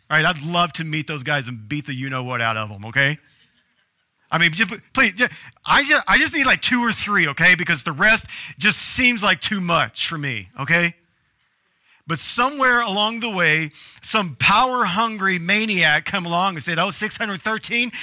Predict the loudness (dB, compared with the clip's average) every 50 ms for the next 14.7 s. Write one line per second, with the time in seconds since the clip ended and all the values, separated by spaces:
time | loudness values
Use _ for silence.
0 | -14 -10 0 2 4 4 4 4 0 -4 -2 2 4 4 6 4 4 2 0 -6
1 | -2 0 2 2 2 -2 -2 0 4 6 6 6 6 4 2 0 0 0 0 0
2 | -4 -4 -4 -2 0 0 0 0 -2 -8 -14 _ _ _ _ _ _ _ _ _
3 | _ _ _ _ _ _ _ _ _ _ _ _ _ _ _ _ 0 2 4 4
4 | 4 2 0 -2 _ _ _ _ _ _ _ _ _ _ _ _ _ -12 -8 -6
5 | -6 -6 -4 -2 2 4 4 4 2 0 -2 -4 -6 -6 -6 -6 -6 -6 -6 -4
6 | -2 0 0 0 0 -2 -2 -4 -4 -6 -6 -4 -2 0 2 2 2 0 -2 -2
7 | -4 -2 0 0 0 -2 -2 0 2 2 2 0 -2 -8 -14 -18 -20 -20 -20 -18
8 | -6 -2 0 0 0 -2 -4 -2 -2 -2 -4 -4 -8 _ _ _ -4 -2 -2 -2
9 | -4 -8 -14 -8 -4 -2 -2 0 -2 -4 -8 -10 -10 -10 -8 -6 -6 -6 -6 -6
10 | -10 -12 -10 -10 -10 -10 -10 -12 -12 -10 -6 -6 -6 -6 -6 -10 -10 -10 -12 -10
11 | -10 -10 -10 -10 -8 -8 -6 -6 -4 -4 -6 -6 -8 -12 -12 -14 -18 _ _ _
12 | _ _ _ _ _ _ _ _ _ -6 -6 -6 -6 -6 -8 -8 -8 -4 -4 -4
13 | -2 -2 -6 -6 -4 -4 -6 -6 -8 -10 -10 -10 -10 -10 -12 -14 -14 -14 -14 -14
14 | -12 -10 -8 -8 -6 -6 -6 -6 -8 -8 -10 -12 -16 -20